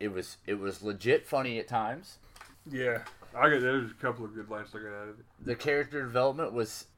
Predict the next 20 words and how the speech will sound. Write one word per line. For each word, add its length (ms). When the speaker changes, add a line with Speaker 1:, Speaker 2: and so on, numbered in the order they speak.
Speaker 1:
pretty 300
super. 480
There 120
was 160
even 220
times 400
where 80
you 180
really, 400
I 120
was 360
seriously 540
bummed 320
out 300
when 200
old 140
Stahlbrod 640
didn't 180
make 220
it. 140